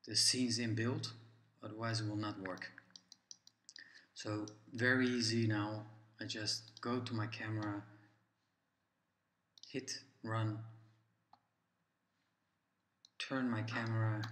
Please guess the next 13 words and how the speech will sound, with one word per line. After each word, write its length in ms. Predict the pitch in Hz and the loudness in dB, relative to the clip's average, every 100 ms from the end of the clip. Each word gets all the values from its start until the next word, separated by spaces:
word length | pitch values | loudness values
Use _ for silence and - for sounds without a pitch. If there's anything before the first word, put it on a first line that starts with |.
| - - - - | -8 -18 -12 -6
to, 360 | 113 107 104 98 - - _ _ _ _ _ _ _ - - | -2 -2 -2 -6 -12 -18 _ _ _ _ _ _ _ -20 -16
to 80 | - | -6
my 140 | 110 101 | -4 -2
button, 640 | 110 113 120 113 113 110 - - - - _ - - _ _ _ _ _ _ _ _ _ _ _ _ _ _ _ _ _ _ _ _ _ _ _ _ - _ _ _ _ _ _ _ | -2 -2 0 2 2 2 0 -6 -12 -20 _ -20 -20 _ _ _ _ _ _ _ _ _ _ _ _ _ _ _ _ _ _ _ _ _ _ _ _ -20 _ _ _ _ _ _ _
wait, 340 | 117 110 107 110 - - - _ | -6 -4 -4 -6 -10 -14 -20 _
we 80 | - | -16
have 80 | 101 | -8
a 40 | |
nice 260 | 107 107 104 | -6 -2 -2
fading 400 | - 120 113 110 | -2 -2 0 0
effect 320 | 107 - 107 | -4 -8 -8
in 100 | 107 | -6
between, 480 | 101 - 107 101 101 | -8 -8 -8 -6 -6